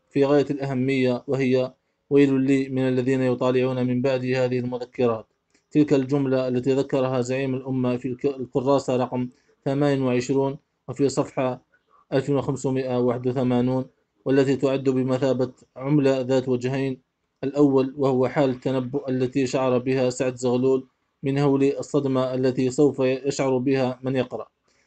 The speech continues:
والوجه الثاني وهو التحذير الشديد الذي يدفع القارئ بأن يزيل عن عينيه تلك الهالة التي نصنعها حول شخصيات ورموز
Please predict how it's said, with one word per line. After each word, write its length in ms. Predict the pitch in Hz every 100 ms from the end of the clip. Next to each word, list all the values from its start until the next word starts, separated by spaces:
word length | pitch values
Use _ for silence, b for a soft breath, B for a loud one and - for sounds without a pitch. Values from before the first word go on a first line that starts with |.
| -
والوجه 360 | 151 160 143
الثاني 520 | 135 - 156 143 139 139
وهو 260 | 139 139 127
التحذير 520 | 127 139 135 147 135
الشديد 540 | 123 135 131 139 139 _ _ _ 143
الذي 320 | 139 135 135
يدفع 340 | 143 - 135
القارئ 440 | 127 135 139 131 127
بأن 260 | 135 135
يزيل 400 | 131 123 139 131
عن 220 | 127 123
عينيه 400 | 123 127 135 139
تلك 320 | 131 147 135 143
الهالة 600 | 131 127 143 127 123 - _ _ -
التي 240 | 139 127
نصنعها 500 | 131 123 151 139 135
حول 220 | 123 139
شخصيات 640 | 127 131 - 131 135 131 127
ورموز 540 | 127 131 135 131 127